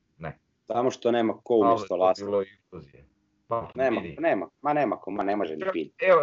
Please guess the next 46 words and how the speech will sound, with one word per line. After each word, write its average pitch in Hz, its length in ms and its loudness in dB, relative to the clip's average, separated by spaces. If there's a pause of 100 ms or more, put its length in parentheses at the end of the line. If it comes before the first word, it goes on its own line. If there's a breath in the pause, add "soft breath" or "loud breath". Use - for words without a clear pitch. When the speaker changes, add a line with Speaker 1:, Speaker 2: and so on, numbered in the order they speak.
Speaker 1:
evo 165 100 6
vidi, 131 280 -4
recimo, 117 340 -4
čak 156 280 -6
ova 151 200 0
utakmica, 117 480 -4
e, 98 60 -2 (400)
s 85 40 -16
Dinamom, 117 400 -6 (640)
bilo 120 260 -6
je 131 80 -4
dosta 123 420 -6
situacija 107 680 -4
gdje 101 200 -10
je, 101 300 -6 (380)
gdje 101 100 -12
je 98 220 -8
Nidohid 104 520 -12
bio 110 160 -10
u 92 60 -10
stvari 95 280 -6
u 95 80 -12
sredini. 76 480 -14 (300)
Nekakvoj 85 540 -16
sredini 90 640 -16
terena 87 460 -8 (260)
je 80 220 -14 (280)
gađalo 76 400 -12
se, - 120 -20 (100)
pogotovo 90 360 -10
u - 20 -14
prvom 82 280 -12
poluvremenu. 64 400 -18 (340)
I 104 160 -12 (180)
po 127 140 -2
meni 135 320 -6
to 139 100 -4
dosta 120 280 -2
dobro 90 200 -6
izgledalo. 78 240 -8
Speaker 2:
Pandokić 123 540 -2
je 139 160 2
rekao 110 300 2
da 101 100 2
njemu 104 260 -2
u 90 60 -8